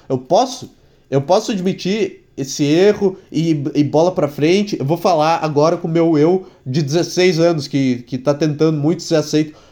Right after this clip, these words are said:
Calma, cara. Calma, as coisas vão mudar, tá? Tu não precisa disso daqui, tu não gosta, tu não gosta disso daqui de verdade, tá tudo bem, tu não gostava disso aqui. É que não é assim o tom da conversa, né?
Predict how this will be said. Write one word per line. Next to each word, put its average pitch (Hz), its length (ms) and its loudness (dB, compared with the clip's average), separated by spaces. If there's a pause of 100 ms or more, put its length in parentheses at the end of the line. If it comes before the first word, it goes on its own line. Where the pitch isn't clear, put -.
(120)
Calma, 143 320 2
cara. 135 360 -6 (100)
Calma, 180 320 0
as 165 100 -8
coisas 233 220 -2
vão 214 140 2
mudar, 135 680 -2 (340)
tá? 139 400 -2 (240)
Tu - 80 -14
não 220 140 0
precisa 180 520 -4
disso - 220 -16
daqui, 139 480 -4 (140)
tu 214 80 -10
não 240 240 0
gosta, 156 580 0 (260)
tu 233 100 -2
não 226 160 0
gosta 151 340 0
disso - 220 -14
daqui 127 200 -6
de 120 80 -16
verdade, 120 420 -2 (180)
tá 226 100 -6
tudo 254 160 -10
bem, 208 240 0
tu 175 80 -12
não 208 120 -2
gostava 190 500 0
disso - 160 -12
aqui. - 200 -14 (300)
É 147 80 -2
que 151 80 -6
não 180 180 2
é 196 60 4
assim 196 260 -2
o 160 40 -2
tom 151 240 0
da 151 80 2
conversa, 127 520 -2
né? 107 140 -10